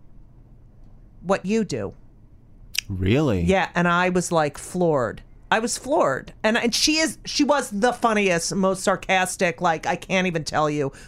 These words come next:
Speaker 1: quick-witted. And yet I thought, "There's no way," because if, like, a casting director was like, "Thank you." Uh, sh-,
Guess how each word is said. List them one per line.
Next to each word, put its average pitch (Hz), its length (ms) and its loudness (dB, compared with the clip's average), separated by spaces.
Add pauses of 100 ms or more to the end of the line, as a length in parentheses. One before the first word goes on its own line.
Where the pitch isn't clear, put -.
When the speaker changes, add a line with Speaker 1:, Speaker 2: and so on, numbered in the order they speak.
(140)
Speaker 1:
quick-witted. 185 720 2 (500)
And 220 260 2
yet 214 280 2
I 202 120 4
thought, 202 460 2 (320)
"There's 302 400 -2
no 330 140 2
way," 277 420 0
because 214 320 0
if, 247 180 0 (720)
like, 269 220 -2
a 269 40 0
casting 285 460 0
director 233 340 0
was 202 140 0
like, 180 280 0
"Thank 208 380 -2
you." 202 400 -2 (140)
Uh, - 160 -8
sh-, - 140 -14